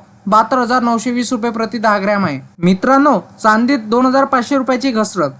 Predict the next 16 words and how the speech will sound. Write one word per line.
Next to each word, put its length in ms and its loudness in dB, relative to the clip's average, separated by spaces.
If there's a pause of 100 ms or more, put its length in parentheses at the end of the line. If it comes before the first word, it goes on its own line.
(240)
चांदीत 420 2
तीस 180 0
आणि 180 2
एकतीस 320 -2
ऑगस्ट 300 0
रोजी 220 0
मिळून 300 2
पंधराशे 420 -2
रुपयाची 320 -6
घसरण 360 -4
दिसली 280 -6
होती, 300 -4 (300)
तर 100 0
या 120 2
आठवड्याच्या 480 0
सुरुवातीला 540 0